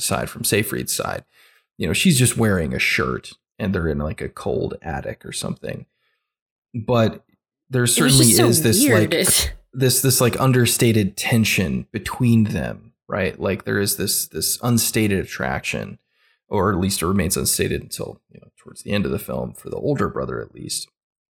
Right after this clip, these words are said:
Speaker 1: But, you know, she's looking for someone to connect with. Uh, George is looking for somebody to have sex with, and, and they both kinda get what they want. Um,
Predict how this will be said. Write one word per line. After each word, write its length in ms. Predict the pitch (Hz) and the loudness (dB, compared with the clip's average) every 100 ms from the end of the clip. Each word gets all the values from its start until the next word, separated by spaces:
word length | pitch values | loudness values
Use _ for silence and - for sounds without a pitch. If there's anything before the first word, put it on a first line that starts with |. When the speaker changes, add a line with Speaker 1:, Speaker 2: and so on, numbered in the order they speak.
| _ _ _ _ _ _ _ _ _ _ _ _ _ - | _ _ _ _ _ _ _ _ _ _ _ _ _ -8
Speaker 1:
But, 180 | 135 123 | -2 2
you 100 | 120 | 4
know, 60 | |
she's 380 | 110 - 202 170 | 4 4 4 4
looking 340 | 131 123 120 110 | 4 2 2 2
for 120 | 110 | 2
someone 320 | - 104 98 | 4 4 4
to 120 | - | 0
connect 400 | 95 104 92 - | -2 -2 -4 -4
with. 280 | 98 85 101 _ _ _ _ _ - | -4 -4 -4 _ _ _ _ _ -4
Uh, 260 | 98 90 | 0 0
George 380 | - 117 120 113 | 0 2 2 2
is 140 | 107 | 2
looking 240 | 107 - 104 | 0 -2 -4
for 140 | - | -2
somebody 340 | - 101 90 92 | 0 0 0 -2
to 140 | - | -2
have 360 | 101 95 78 - _ _ _ | 0 0 -2 -8 _ _ _
sex 500 | - - 117 101 - | -4 0 0 0 -4
with, 480 | - 73 82 - - _ _ _ - | -4 -2 -2 -6 -20 _ _ _ -12
and, 180 | 90 - | -8 -6
and 260 | 90 76 73 _ | -6 -6 -8 _
they 80 | 92 | -10
both 340 | 98 117 117 - | -2 0 0 -4
kinda 380 | - 104 104 104 | -2 0 2 0
get 380 | 107 101 90 | -2 -2 -2
what 160 | 95 90 | -4 -6
they 140 | 107 | -2
want. 520 | 110 110 110 127 190 - _ _ _ _ _ - | 0 2 4 4 2 -4 _ _ _ _ _ 0
Um, 480 | 104 101 101 - | 4 6 4 2